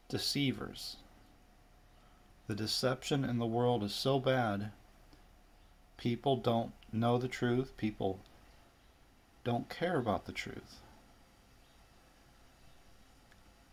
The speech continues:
I think that's the world that we're in right now.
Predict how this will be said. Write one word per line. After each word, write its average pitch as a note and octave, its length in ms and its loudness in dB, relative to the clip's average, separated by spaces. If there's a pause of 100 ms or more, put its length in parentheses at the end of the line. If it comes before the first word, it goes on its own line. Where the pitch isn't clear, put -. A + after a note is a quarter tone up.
(480)
I F#2+ 140 -2
think C3 240 0
that's A2+ 260 0
the B2 120 -2
world A2+ 320 4
that A2+ 140 2
we're A#2 180 2
in B2 140 2
right B2 180 2
now. D#3 320 0